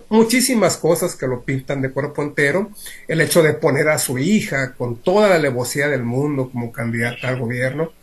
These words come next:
Y ahora, pues yo no sé qué le dio tanto a los guerrerenses, porque, pues, ahí está otra vez, y seguramente va a representar al Senado, porque, pues, un estado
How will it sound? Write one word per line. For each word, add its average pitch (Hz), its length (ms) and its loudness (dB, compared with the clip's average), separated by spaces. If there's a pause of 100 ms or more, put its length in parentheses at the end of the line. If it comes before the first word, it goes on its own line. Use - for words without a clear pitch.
(420)
Y 202 100 4
ahora, 233 440 6 (1000)
pues 196 140 0
yo 233 140 8
no 233 100 4
sé 196 280 2
qué 208 120 2
le 180 120 2
dio 165 200 -2
tanto 147 320 -6
a 143 40 -2
los 131 140 -2
guerrerenses, 139 600 0
porque, 135 300 -10
pues, - 320 -16 (360)
ahí 170 160 6
está 175 220 4
otra 160 280 2
vez, 226 520 2 (320)
y - 60 -8
seguramente 170 640 2
va 156 100 2
a 151 40 0
representar 135 580 -2
al 135 60 -8
Senado, 208 500 0
porque, 143 260 -6
pues, 131 240 -8
un 170 120 2
estado 170 640 2